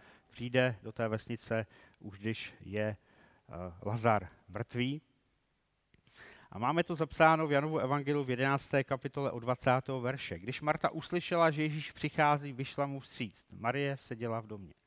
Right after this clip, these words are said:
Marta Ježíšovi řekla: 'Pane, kdybys byl zde, můj bratr by nezemřel.'"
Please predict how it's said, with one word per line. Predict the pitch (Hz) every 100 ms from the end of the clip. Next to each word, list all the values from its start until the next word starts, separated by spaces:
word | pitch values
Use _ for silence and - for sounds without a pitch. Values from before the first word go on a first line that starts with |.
| _ _ - - - - _ 101
Marta | 110 - 131
Ježíšovi | 120 127 135 123
řekla: | 127 127 120
'Pane, | - 202 196 73 _ _ _ _ _
kdybys | 95 110 156 151
byl | 156 156
zde, | 139 151 139 104
můj | 110 120
bratr | 107 123 - 139
by | 123 127 123 110 _ _ -
nezemřel.'" | 104 107 104 101 -